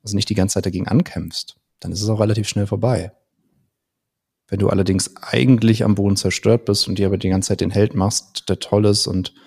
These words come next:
was weiß ich, äh, und du ertränkst das dann in Arbeit, in Alkohol, in, äh, ähm, Streitereien oder was weiß ich, dann hast du im schlechtesten Fall hinten raus eine Krankheit und, äh, äh, im besten Fall eine erkrankte Beziehung.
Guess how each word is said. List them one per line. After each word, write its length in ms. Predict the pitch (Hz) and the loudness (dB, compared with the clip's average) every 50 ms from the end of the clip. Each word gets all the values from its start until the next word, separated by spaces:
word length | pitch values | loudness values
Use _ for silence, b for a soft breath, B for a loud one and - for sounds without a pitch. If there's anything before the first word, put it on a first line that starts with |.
| b b b b b b _ | b b b b b b _
was 180 | - 101 104 131 | -6 -4 -2 0
weiß 60 | 131 | 0
ich, 300 | 113 - - - - _ _ _ _ _ _ | -2 -2 -4 -10 -16 _ _ _ _ _ _
äh, 140 | - 104 95 | -8 -6 -4
und 160 | 104 101 98 | -4 -4 -2
du 60 | 107 104 | 0 0
ertränkst 360 | 104 - - 110 113 110 - | -2 0 0 -2 -2 0 -2
das 140 | 98 - - | -2 -2 0
dann 140 | 98 95 | 0 0
in 80 | 95 92 | 0 0
Arbeit, 400 | - 95 104 110 110 104 101 - | 0 2 2 4 4 4 2 2
in 100 | 104 104 | -2 -2
Alkohol, 640 | 95 98 107 107 - 107 104 104 104 101 101 98 101 | 0 0 0 0 2 0 2 2 4 4 4 2 2
in, 380 | - 95 92 92 92 92 95 | 0 -2 -2 -2 -2 -2 -4
äh, 340 | - - 98 101 - - - | -4 -4 -4 -4 -4 -4 -4
ähm, 300 | 92 92 92 92 98 - _ _ _ _ _ _ _ | -4 -4 -4 -4 -6 -8 _ _ _ _ _ _ _
Streitereien 640 | - - - - 101 98 104 95 95 95 101 113 113 | -12 -12 -2 -2 2 2 2 2 4 4 4 4 4
oder 140 | 101 95 92 | 4 2 2
was 160 | 92 - - | 0 0 -2
weiß 160 | 98 - - | -4 -4 -2
ich, 420 | - 117 160 - - - - _ _ _ _ _ _ _ _ _ _ _ _ _ _ _ _ _ _ _ | 0 0 0 -2 -4 -10 -14 _ _ _ _ _ _ _ _ _ _ _ _ _ _ _ _ _ _ _
dann 140 | - 92 | -4 -2
hast 200 | 101 107 - - | -2 -2 -2 0
du 40 | 110 | 0
im 80 | 101 101 | -2 -2
schlechtesten 460 | - - 107 - - 117 - - - | 0 0 -2 -2 0 -4 -4 -4 -2
Fall 160 | - 107 98 | 0 2 2
hinten 140 | 107 110 113 | 2 2 2
raus 220 | 104 98 101 - | 2 0 0 0
eine 80 | - 104 | -2 -4
Krankheit 540 | - - - 98 107 - 127 120 117 113 - | -2 -2 0 0 0 2 2 2 2 2 0
und, 360 | 110 107 104 110 110 107 - - | -2 -4 -2 -2 -4 -6 -6 -4
äh, 160 | 113 101 104 | -2 0 0
äh, 520 | 107 - - 101 101 107 113 113 107 101 104 | -2 -2 -4 -4 -2 -2 -2 -2 -2 -2 -2
im 160 | 110 101 101 | -2 -4 -4
besten 220 | 98 95 - - | -4 -4 -6 -2
Fall 100 | - 104 | 0 0
eine 100 | 98 98 | 2 2
erkrankte 340 | 95 - - 107 101 - - | 0 0 0 0 0 0 -2
Beziehung. 500 | - 87 - - - 101 90 82 90 95 | -4 -4 -4 -2 -2 0 0 -2 -4 -8